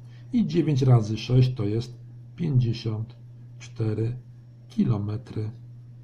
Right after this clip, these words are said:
na godzinę. I to jest sensowny wynik, czyli odpowiadając na poszczególne pytania, czyli Ania szła na przystanek z prędkością cztery i pół kilometra na godzinę,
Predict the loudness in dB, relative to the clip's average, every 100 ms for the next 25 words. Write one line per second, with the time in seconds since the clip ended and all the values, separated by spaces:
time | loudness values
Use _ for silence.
0 | -4 -2 0 -2 -6 -6 -2 0 4 4
1 | 2 0 0 -2 -6 -18 -20 0 2 4
2 | 2 2 -2 -14 -20 -20 -8 -2 -2 2
3 | 4 6 6 4 0 0 -2 -10 -20 -20
4 | -18 -2 2 2 0 -12 -18 -10 -2 0
5 | 2 4 6 4 4 4 4 -4 -14 -4
6 | -4 -2 0 4 4 2 -6 0 2 2
7 | 0 -2 -14 -20 -20 -8 0 0 0 -6
8 | -20 -18 -18 -18 -18 -4 0 4 4 2
9 | -2 -2 2 4 4 2 -2 -2 4 4
10 | 4 -2 0 0 2 0 0 -4 -8 -10
11 | 0 2 4 2 -2 4 4 4 0 0
12 | -2 -4 -6 -8 -10 0 4 4 4